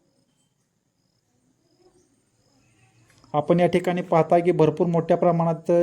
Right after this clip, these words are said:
मोठे मोठे जे पाळणे आहेत, ते पाळणे या म्हाळुंग येथील यात्रेमध्ये आपल्याला आलेले दिसून येत आहेत. त्या गाड्या आहेत, यावरती, गाड्यावरती लहान मुलं या ठिकाणी बसलेली आपण पाहतोय.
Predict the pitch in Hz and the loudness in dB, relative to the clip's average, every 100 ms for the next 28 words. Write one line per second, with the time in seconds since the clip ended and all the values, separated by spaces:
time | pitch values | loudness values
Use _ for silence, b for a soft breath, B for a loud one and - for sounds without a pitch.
0 | 175 190 185 151 151 180 170 180 170 175 | 2 -2 -2 -2 0 0 0 0 0 -2
1 | 165 160 170 156 - 165 165 160 160 175 | -2 -4 -4 -4 -4 -8 0 0 0 -4
2 | 185 185 B B B 147 165 165 - _ | -8 -10 B B B -2 0 -2 -6 _
3 | _ _ _ _ _ _ _ _ _ - | _ _ _ _ _ _ _ _ _ -10
4 | 151 135 165 170 165 170 170 175 160 151 | -4 -2 0 0 -2 -2 -2 0 -2 0
5 | 170 170 165 170 151 165 165 160 156 143 | -2 0 0 0 0 0 0 0 0 -2
6 | 139 147 156 - - - - 175 165 165 | -4 -2 -2 0 -2 -4 -10 -6 0 2
7 | 170 175 175 165 170 160 170 160 160 165 | 4 2 2 2 2 0 -2 0 2 2
8 | 170 165 170 175 175 156 139 165 160 165 | 0 0 -2 -2 -4 -6 -6 -6 -2 0
9 | 165 160 156 160 160 151 151 160 160 156 | 0 -2 -4 -10 -6 -6 -4 -4 -2 -2
10 | 156 143 143 139 170 | -4 -6 -6 -4 -4